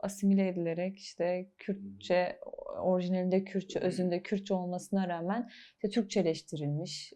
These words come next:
e, işte bazı sanatçılar tarafından işte, e, hiç sanki Kürtçesi yokmuşçasına, e,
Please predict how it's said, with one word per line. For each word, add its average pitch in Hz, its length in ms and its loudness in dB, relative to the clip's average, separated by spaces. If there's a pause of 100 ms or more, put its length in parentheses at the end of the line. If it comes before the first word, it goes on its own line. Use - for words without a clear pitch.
e, - 120 0 (840)
işte - 420 -6 (360)
bazı 180 300 0
sanatçılar 180 640 -2
tarafından 170 720 -4
işte, - 260 -8
e, 185 680 -2
hiç 196 280 -2
sanki 196 340 0
Kürtçesi 196 640 0
yokmuşçasına, 196 1120 0 (360)
e, 165 340 -2